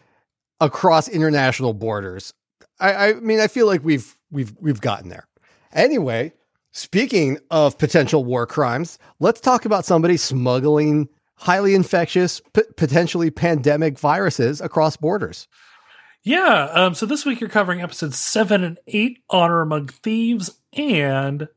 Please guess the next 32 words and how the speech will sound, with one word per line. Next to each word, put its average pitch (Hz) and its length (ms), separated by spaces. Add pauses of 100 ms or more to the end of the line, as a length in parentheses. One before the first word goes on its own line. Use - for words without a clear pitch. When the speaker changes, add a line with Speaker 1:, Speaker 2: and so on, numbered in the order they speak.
Speaker 2:
Point 139 240
of 127 80
Origin. 139 580 (140)
I 143 320
have 139 240
Honor 143 320
Among 135 220
Thieves, 220 300
so 139 200
I 135 100
shall 131 320
take 131 200
it 135 60
away. 147 340 (460)
Our 180 120
number 294 220
this 240 180
week 247 140
is 185 100
Thomas 285 280
Kuroa, 175 640 (960)
an 208 140
international 226 720
wine 196 280
de-, 185 260
no, 151 220
he's 147 200
a 143 40
thief. 127 340
He's 165 200
a 139 60
thief. 120 480